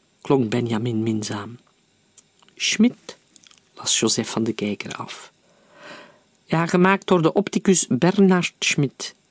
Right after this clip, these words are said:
Eén ding moet je de Duitsers wel nageven. Ze bouwen goede sterrenkijkers." Benjamin lachte.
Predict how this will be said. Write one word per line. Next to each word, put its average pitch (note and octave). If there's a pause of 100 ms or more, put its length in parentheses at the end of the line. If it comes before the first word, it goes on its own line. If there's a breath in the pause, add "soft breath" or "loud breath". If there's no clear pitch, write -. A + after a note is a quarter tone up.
(100)
Eén G3
ding F#3
moet F3+
je E3+
de C#3
Duitsers D3+
wel D3+
nageven. A#2+ (300 soft breath)
Ze -
bouwen B2+
goede D#3+
sterrenkijkers." - (760 soft breath)
Benjamin C3+
lachte. -